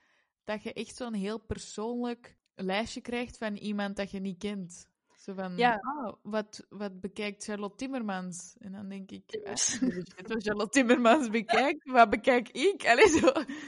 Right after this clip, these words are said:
Speaker 2: <laughs>
Speaker 1: Ja, oké.
Speaker 2: Het is Charlotte Timmers, niet Timmermans, maar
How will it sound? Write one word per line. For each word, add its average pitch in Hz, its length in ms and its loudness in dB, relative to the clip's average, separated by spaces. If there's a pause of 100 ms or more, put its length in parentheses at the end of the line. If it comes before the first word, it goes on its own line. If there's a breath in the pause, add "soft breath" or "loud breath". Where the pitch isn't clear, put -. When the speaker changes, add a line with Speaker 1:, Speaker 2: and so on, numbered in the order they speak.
Speaker 2:
<laughs> 277 460 6
Speaker 1:
Ja, 220 40 -6 (180)
oké. 175 360 -12 (440 loud breath)
Speaker 2:
Het - 120 -14
is 233 120 -2
Charlotte 220 440 0
Timmers, 185 380 -6
niet 185 180 -6
Timmermans, 175 560 -12
maar 196 480 -10